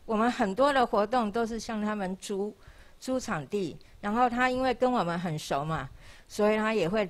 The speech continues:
打折给我们，然后给我们非常多的方便。我们也在那边拜过忏，你相不相信？对，他就是变成是我们如果有需要，就在，他就是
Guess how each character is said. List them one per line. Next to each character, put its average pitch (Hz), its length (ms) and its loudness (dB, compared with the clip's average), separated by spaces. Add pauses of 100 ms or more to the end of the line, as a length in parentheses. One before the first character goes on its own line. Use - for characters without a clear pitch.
打 143 220 4
折 151 240 -4
给 156 180 -2
我 170 180 0
们， 139 220 -6 (220)
然 185 120 -2
后 220 140 2
给 214 160 2
我 208 140 2
们 170 120 -2
非 285 280 -2
常 196 240 -6
多 214 180 -4
的 190 100 -2
方 175 300 -8
便。 185 200 -6
我 170 140 -2
们 185 140 0
也 175 100 2
在 262 200 0
那 240 100 2
边 247 220 0
拜 240 200 2
过 202 240 0
忏， 196 240 -4
你 156 140 -4
相 180 240 -4
不 185 80 -4
相 170 260 -8
信？ 139 300 -10 (720)
对， 190 680 4
他 240 220 0
就 254 160 2
是 247 100 -4
变 247 240 -2
成 202 220 0
是 240 180 -2
我 185 180 4
们 160 220 -4 (180)
如 190 300 2
果 208 220 6
有 160 200 2
需 190 260 -6
要， 180 280 2
就 185 280 0
在， 165 260 -4 (320)
他 220 160 -4
就 220 180 0
是 190 240 -6